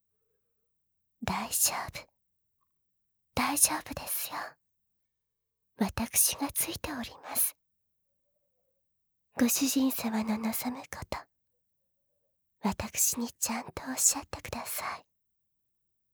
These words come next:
そうすればどんなことでも、お手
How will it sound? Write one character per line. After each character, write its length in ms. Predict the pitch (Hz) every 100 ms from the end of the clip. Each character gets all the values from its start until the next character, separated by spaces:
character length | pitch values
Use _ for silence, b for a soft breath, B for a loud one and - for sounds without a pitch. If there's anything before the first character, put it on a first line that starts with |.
| _ _ _ _ _ _ _ _
そ 260 | - - 233
う 60 |
す 180 | 233 -
れ 140 | 262 247
ば 160 | 226
ど 140 | - 254
ん 120 | -
な 100 | -
こ 200 | - -
と 100 | -
で 120 | - -
も、 140 | - _ _ _ _ _ _ _ _ _ _ _ _ _ -
お 60 | -
手 160 | 262